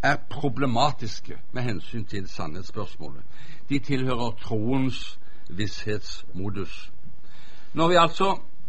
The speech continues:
nå sier problematisk, så mener vi den egenartede visshet som oppstår,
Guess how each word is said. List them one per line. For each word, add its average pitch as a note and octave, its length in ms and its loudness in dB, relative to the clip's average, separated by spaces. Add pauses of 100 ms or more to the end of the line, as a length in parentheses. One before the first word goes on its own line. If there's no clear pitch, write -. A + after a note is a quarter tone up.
(680)
nå D#3+ 180 2
sier D3 460 2
problematisk, G2 960 0 (380)
så - 180 2
mener D#3 400 4
vi G3+ 200 2 (440)
den F#3 460 2
egenartede C#3+ 1300 2 (480)
visshet C#3+ 600 0
som D3 360 0
oppstår, - 680 0